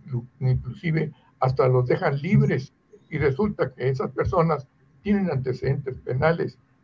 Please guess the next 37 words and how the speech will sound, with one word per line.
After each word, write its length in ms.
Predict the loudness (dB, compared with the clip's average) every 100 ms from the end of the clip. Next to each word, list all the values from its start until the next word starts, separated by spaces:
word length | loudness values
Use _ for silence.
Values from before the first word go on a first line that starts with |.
| _ -4
y 80 | -4
escuchen, 560 | -2 -2 0 -2 -4 _ _ -6
los 260 | 4 4 6
dejan 440 | 4 4 0 -2 -8 _ -12
libres. 640 | -2 0 2 -2 -6 -14 _ -20 -20 _ _ _ -10 -2
Otro 300 | 0 0 0
caso, 360 | 2 2 -4 -8 _ -20 -12
el 160 | -10 0
caso 360 | 0 0 -4 -4
que 80 |
mencionaba 540 | -6 -6 -4 2 2 2
yo 120 | 2
hace 140 | 0
un 80 | 0
momento 560 | 0 0 -2 -4 -6 -8 _ _ _
de 80 | -6
los 300 | -4 -6 -2
dos 200 | 0 2
sacerdotes 640 | 0 -4 -2 -2 -2 -6
jesuitas. 500 | -8 -8 -6 -6 -10 _ _ _ -2
¿Cuánto 340 | 2 2 4
hace? 380 | 2 2 -4 -4 _ _ _ _
A 100 | 4
ver 160 | 4 4
si 60 |
me 140 | -2 0
pueden 280 | 2 4
ayudar. 440 | 2 2 2 0 -4 _ _ _
¿Cuándo 280 | 0 2 2
sucedió 540 | -2 -8 -8 -2 2 4
esto? 420 | 2 0 -8 -8 _ _
¿Cuánto 300 | -4 -2 -2
tiempo 440 | -2 -2 0 -2 -6 _
tiene 340 | -6 -2 0
de 100 | 2
haber 200 | 2 0
sucedido? 600 | -2 -6 -8 -6 -2 -4